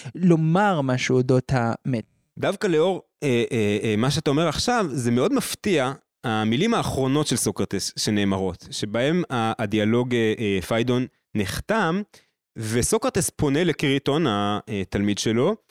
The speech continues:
Speaker 2: ואומר לו, "קריטון, אני חייב תרנגול לאסקליפיוס, שלמהו לו, אל תשכחהו." כלומר, יש איזה משהו נורא טריוויאלי,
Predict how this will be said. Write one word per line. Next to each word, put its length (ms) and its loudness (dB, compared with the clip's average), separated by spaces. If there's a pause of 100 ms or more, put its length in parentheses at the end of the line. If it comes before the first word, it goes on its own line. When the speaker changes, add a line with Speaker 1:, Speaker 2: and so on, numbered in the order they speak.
(280)
Speaker 2:
ואומר 260 0
לו, 100 2
"קריטון, 560 0 (200)
אני 160 0
חייב 440 0
תרנגול 680 0 (100)
לאסקליפיוס, 1040 0
שלמהו 600 0
לו, 240 0 (240)
אל 180 0
תשכחהו." 720 -2
כלומר, 380 0 (360)
יש 180 2
איזה 180 0
משהו 560 0 (500)
נורא 300 0
טריוויאלי, 800 0